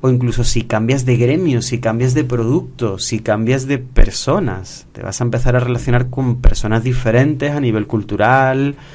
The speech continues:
eh, no solo a nivel de conocimientos y de cultura, sino incluso de cultura, digamos, me refiero a nivel cultural de, de, dentro de un misma, un, de una misma sociedad, sino que tengan una cultura diferente porque sean de sociedades diferentes.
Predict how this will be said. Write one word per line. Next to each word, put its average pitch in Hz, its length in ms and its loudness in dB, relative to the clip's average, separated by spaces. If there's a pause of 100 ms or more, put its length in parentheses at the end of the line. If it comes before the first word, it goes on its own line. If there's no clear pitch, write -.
(400)
eh, 92 880 -4
no 101 240 -4
solo 131 280 6
a - 20 2
nivel 107 240 0
de 104 100 -4
conocimientos 107 680 2
y 110 40 6
de 107 120 2
cultura, 123 400 0
sino 131 180 0
incluso 101 440 2
de 95 140 -8
cultura, 110 440 -2 (120)
digamos, 104 420 -4 (540)
me 110 120 -8
refiero 107 300 0
a - 20 2
nivel 107 220 -2
cultural 113 440 -2
de, 104 220 -4
de, 98 200 -6
dentro 110 420 -4
de 110 100 -2
un 107 140 -2
misma, 110 420 0
un, 110 360 -2
de 110 80 -2
una 110 100 -2
misma 120 220 0
sociedad, - 340 4
sino 143 260 -2
que 104 180 -8 (320)
tengan 113 200 -2
una 117 180 0
cultura 117 340 -2
diferente 117 380 2
porque 120 220 -8
sean 101 200 -8
de 104 60 -6
sociedades 98 420 -2
diferentes. 127 920 -2